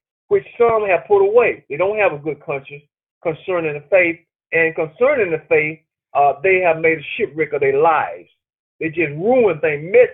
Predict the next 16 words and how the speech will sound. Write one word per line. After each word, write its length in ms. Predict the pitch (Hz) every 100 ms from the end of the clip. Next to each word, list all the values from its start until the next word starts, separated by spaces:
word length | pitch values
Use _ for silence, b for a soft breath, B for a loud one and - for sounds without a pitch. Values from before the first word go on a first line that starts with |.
| -
everything 600 | 208 202 196 185 170 165
up, 240 | 117 - _ _ _ _ _ _
ruin 360 | 175 247 247
their 180 | 202 160
life. 260 | 143 101 92 _ _ _ _ -
And 120 | 147
then 180 | 220 214
it 100 | 190
says, 340 | 190 170 147 156
he 120 | 180
went 180 | 180 196
on 140 | 196
to 60 | 170
name 320 | 180 190 185
a 80 | 156
name, 500 | 175 226 196 123 104